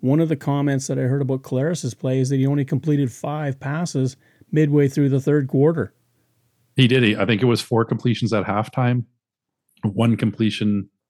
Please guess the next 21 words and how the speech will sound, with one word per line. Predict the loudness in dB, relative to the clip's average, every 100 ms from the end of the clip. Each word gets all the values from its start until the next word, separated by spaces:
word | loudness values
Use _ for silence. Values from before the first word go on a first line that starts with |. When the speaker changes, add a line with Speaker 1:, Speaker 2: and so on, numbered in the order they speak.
| -4
Speaker 2:
in | -2
the | -2
first | -2 -2 -2
half | -4 -4
of | -4
the | -4
third | -2 -4
quarter, | -2 -2 0 0 -4 -20 -20 _ _ _ -8
and | -2 -2 0
then | 0 2 0 -2
started | -2 0 0 -2
to |
do | -2 0 0
Zach | -2 -4
Collaros | 0 0 0 0
things | 0 0 0
and, | -2 -4 -4 -2
and | 2
move | 4 2
the | 0
ball, | -2 0 0 -2